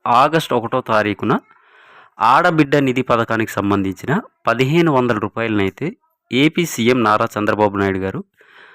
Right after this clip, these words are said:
అర్హత పొందిన మరియు పద్దెనిమిది సంవత్సరాలు పూర్తి చేసుకుని యాభై తొమ్మిది సంవత్సరాల మధ్య గల ఈ మహిళకైతే ఈ పద్దెనిమిది వందల రూపాయలను ఆడబిడ్డ నిధి పథకానికి సంబంధించి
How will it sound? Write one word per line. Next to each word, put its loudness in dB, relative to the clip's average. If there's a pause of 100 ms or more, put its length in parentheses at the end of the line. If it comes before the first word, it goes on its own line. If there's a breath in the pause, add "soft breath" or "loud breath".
(260 soft breath)
అర్హత 0 (100)
పొందిన 0 (300)
మరియు 0 (240)
పద్దెనిమిది 0
సంవత్సరాలు 0
పూర్తి -4
చేసుకుని -4 (460)
యాభై 2
తొమ్మిది -2
సంవత్సరాల -2 (100)
మధ్య -2
గల -2 (140)
ఈ -4
మహిళకైతే -2 (840 loud breath)
ఈ 2 (100)
పద్దెనిమిది 2
వందల 0
రూపాయలను -2 (380)
ఆడబిడ్డ 0 (140)
నిధి -2
పథకానికి -4
సంబంధించి -4